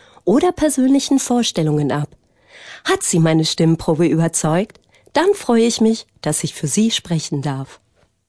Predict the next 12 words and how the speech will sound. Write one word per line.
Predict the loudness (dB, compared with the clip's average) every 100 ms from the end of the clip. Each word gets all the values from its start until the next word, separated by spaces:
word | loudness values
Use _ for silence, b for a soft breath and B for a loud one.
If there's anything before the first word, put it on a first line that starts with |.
| _ _ _ _ _ _ _ _ _ _ _ _ -6
Hallo, | 0 2 2 0 _ _ _ _ _ -2
willkommen | 0 0 2 4 2 0 _
bei | -2 2
unserer | 2 2 0
Firma. | 0 0 2 2 -2 -12 _ _ _ _ -6
Für | -4
Kundenbetreuung | 0 -2 0 0 0 0 -2 0 2 0
drücken | -2 -2 -2
Sie | 0
bitte | -2 -2
die | -2 -2
zwei. | -2 -2 -4 -4